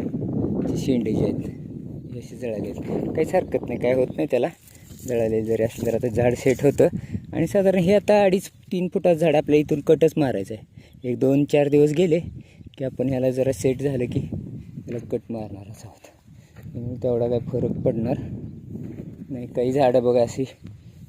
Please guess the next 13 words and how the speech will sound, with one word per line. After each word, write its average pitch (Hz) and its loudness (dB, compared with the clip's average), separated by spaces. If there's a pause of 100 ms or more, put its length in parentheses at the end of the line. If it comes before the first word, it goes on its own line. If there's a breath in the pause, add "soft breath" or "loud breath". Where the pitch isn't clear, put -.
(260)
जागा 120 -2
बदलल्यावर 120 0
सुद्धा 120 -6 (540)
अशी - -6
वाळतात. 113 -2
आता 113 -8
ही 131 -6
म्हणजे 139 0 (680 loud breath)
बदलायला 139 0
लागणार 107 0
आपल्याला 101 -4
काही 104 -4
रोपं, 110 -10